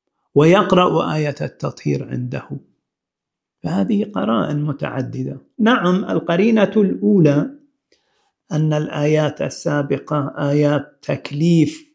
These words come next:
وتغليظ، قد يقال إنه يفهم ذلك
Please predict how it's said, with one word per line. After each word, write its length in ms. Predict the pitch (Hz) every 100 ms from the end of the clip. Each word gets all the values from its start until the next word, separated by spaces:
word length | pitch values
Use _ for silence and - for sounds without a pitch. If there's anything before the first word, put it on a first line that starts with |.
| _
وتغليظ، 920 | 151 156 185 170 165 165 160 147 156 - - _ _ _ _ _ _ _ _ _ _
قد 200 | 226 220
يقال 520 | 208 185 185 214 233
إنه 540 | - 196 196 160 208 196
يفهم 920 | 208 233 - - 170 185 240 - - _ _ _ _ _ _ _ _ _ -
ذلك 580 | 139 165 202 214 214 208